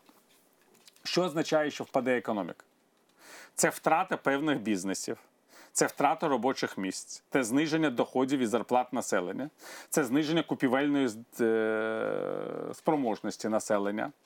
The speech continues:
е, це величезна кількість безробітних, якими має хтось опікуватися, при тому, що у нашій державі нема за це грошей.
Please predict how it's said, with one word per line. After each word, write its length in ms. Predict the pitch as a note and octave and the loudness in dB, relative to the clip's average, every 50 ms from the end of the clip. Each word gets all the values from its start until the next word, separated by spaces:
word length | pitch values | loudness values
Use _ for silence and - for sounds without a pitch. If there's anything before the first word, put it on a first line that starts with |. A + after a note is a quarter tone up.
| _ _ _ _ _ _ _ _ _ _ _ - - - - - - - - - | _ _ _ _ _ _ _ _ _ _ _ -20 -20 -20 -20 -20 -20 -8 -2 0
е, 180 | C#3 - E3+ - | 0 0 0 0
це 300 | - E3 D#3+ E3+ E3+ E3+ C#3+ | 0 2 2 4 2 2 0
величезна 580 | B2 C#3+ C#3 C#3 - - E3 E3 C#3 D3+ D#3 | 0 0 2 2 2 2 0 0 0 0 -2
кількість 420 | C#3 - C#3+ C#3+ C#3 - D3+ C3 A#2+ | -2 2 0 0 2 2 0 0 2
безробітних, 840 | A2+ C3 A2+ B2+ B2 A#2+ G2 G2 F#2+ - - F#2 G#2 - - - _ _ _ - | 0 0 0 0 0 0 0 0 -2 -2 -2 -4 -6 -6 -8 -14 _ _ _ -4
якими 300 | A2 A2 - C#3 C#3 C3+ | -2 0 2 2 2 2
має 220 | A#2+ B2 C3+ C3+ A#2 | 2 2 2 0 0
хтось 260 | - - C3 - - | -2 -2 -2 -2 -2
опікуватися, 600 | A#2+ - C3 - - A2 G#2 G#2 - G#2 - - | -4 -4 -4 -4 -2 -2 -2 0 -2 -2 -4 -2
при 120 | - A2 | -4 -4
тому, 220 | - - B2 B2 A2 | -2 -2 -2 -2 -2
що 120 | - B2+ | -2 0
у 40 | A#2 | 0
нашій 240 | B2 B2 - - A2+ | 0 0 -2 -2 -2
державі 400 | G#2 A2 G2 A2+ A#2 A#2 A2 G#2 | -2 -2 0 0 0 0 0 -2
нема 240 | G#2 G#2 A2 A2+ | -2 0 0 0
за 100 | G#2+ A2+ | -2 -2
це 140 | F#2+ - A2+ | -4 -4 -4
грошей. 380 | F#2 G2+ G#2 F#2+ - - - | -2 -2 -4 -4 -4 -6 -10